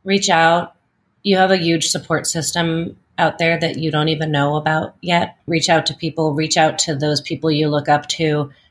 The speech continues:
even if it's not within the automotive industry. Maybe it's somewhere else in another industry. There are people who are willing to help and support you, and you are not alone.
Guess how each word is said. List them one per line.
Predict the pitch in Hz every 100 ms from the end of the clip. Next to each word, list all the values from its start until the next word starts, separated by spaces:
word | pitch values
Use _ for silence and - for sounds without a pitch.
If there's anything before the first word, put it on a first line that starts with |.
| _ _ _ _
even | 117 160 170 185
if | 175
it's | 170
not | 160 147 -
within | 156 143 143
the | 147
automotive | 143 143 143 143 143
industry. | 143 139 - 151
Maybe | 143 147 147
it's | 147 151
somewhere | - 151 151
else | 139 143 143 - - _ -
in | 170 151
another | 151 147 151
industry. | 147 147 139 - 143 143 131 -
There | 156
are | 147
people | - 143 151
who | 160
are | 147
willing | 147 143 143
to | 143
help | 139 143 143
and | 143
support | 131 139 156 147
you, | 151 170
and | 160 143
you | 147
are | 147
not | 139 139
alone. | 139 135 135 151 190